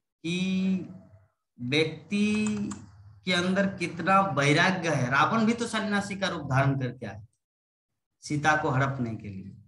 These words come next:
तो क्या उसको सन्यासी माना गया? नहीं। तो सन्यासी सिर्फ ड्रेस से नहीं होता है, यहाँ पे श्रील प्रभुपाद बोलना चाह रहे हैं, सन्यासी होता है उनके वैराग्य के आधार पर। कितना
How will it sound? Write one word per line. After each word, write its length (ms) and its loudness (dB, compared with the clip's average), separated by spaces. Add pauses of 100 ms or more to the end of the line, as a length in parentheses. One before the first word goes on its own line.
(220)
तो 100 -6
क्या 160 2
उसको 220 -2
सन्यासी 540 2
माना 260 0
गया? 440 -8 (540)
नहीं। 200 -2 (960)
तो 60 -8
सन्यासी 560 4
सिर्फ 400 0
ड्रेस 360 0
से 80 -2
नहीं 200 0
होता 320 0
है, 180 0
यहाँ 160 -4
पे 100 -8
श्रील 160 -10
प्रभुपाद 460 -4
बोलना 340 -2
चाह 200 -4
रहे 140 -4
हैं, 220 -12 (920)
सन्यासी 640 2
होता 460 2
है 520 2 (1080)
उनके 240 -2
वैराग्य 640 -2
के 100 -12
आधार 240 -16
पर। 280 -20 (540)
कितना 600 2